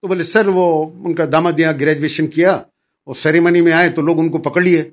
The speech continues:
बोले, "चेक करो, चेक करो, कहीं यहाँ पे पार्टी तो फॉर्म नहीं कर दे रहे वो।" तो बोले, "सर, वैसा ही दिख रहा है मुझे, और हमारे गोरे भी बहुत खुश है, वो हैदराबाद के तो बहुत खुश है पूरे, और गोरे बहुत खुश है।" "गोरा क्यों खुश है?" तो बोले, "साहब, वो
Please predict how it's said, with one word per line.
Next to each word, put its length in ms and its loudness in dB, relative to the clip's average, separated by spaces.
बोले, 160 -2
"चेक 220 -2
करो, 180 4
चेक 180 0
करो, 240 4
कहीं 160 -2
यहाँ 300 0
पे 300 0
पार्टी 220 -2
तो 120 0
फॉर्म 220 2
नहीं 120 2
कर 140 2
दे 100 4
रहे 100 4
वो।" 160 -2
तो 40 -8
बोले, 160 0
"सर, 160 0
वैसा 240 0
ही 60 4
दिख 120 -2
रहा 100 4
है 60 0
मुझे, 240 -2
और 100 -2
हमारे 200 2
गोरे 260 2
भी 100 0
बहुत 200 -2
खुश 220 -2
है, 140 -4
वो 80 -10
हैदराबाद 400 -2
के 80 2
तो 120 2
बहुत 180 0
खुश 180 0
है 100 4
पूरे, 340 0
और 220 -4
गोरे 240 4
बहुत 180 2
खुश 140 -4
है।" 80 -4
"गोरा 260 2
क्यों 200 -2
खुश 200 -2
है?" 100 0
तो 840 -20
बोले, 200 -2
"साहब, 200 0
वो 480 0